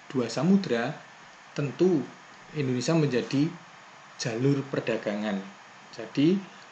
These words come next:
sebagai jalur perdagangan tentu akan ramai dengan lalu lintas perdagangan.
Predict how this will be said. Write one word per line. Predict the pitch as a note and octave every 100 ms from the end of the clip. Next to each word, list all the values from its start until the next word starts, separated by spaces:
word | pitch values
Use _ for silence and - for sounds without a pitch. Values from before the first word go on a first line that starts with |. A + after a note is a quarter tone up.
| -
sebagai | - - - B2 G#2+ B2
jalur | A#2 A2+ A2+
perdagangan | G#2+ A2 G2+ G#2+ G#2 B2 E3+
tentu | C#3+ B2+ E3+
akan | D#3+ D3 C#3+ - - -
ramai | D3+ D3 C#3 C3 B2+ C#3 F#3 A#3 - - - -
dengan | C3 C3 C3+ D3+
lalu | C#3+ C#3 C3+
lintas | C3 C3 -
perdagangan. | - A2+ G#2+ G#2 G2+ G2+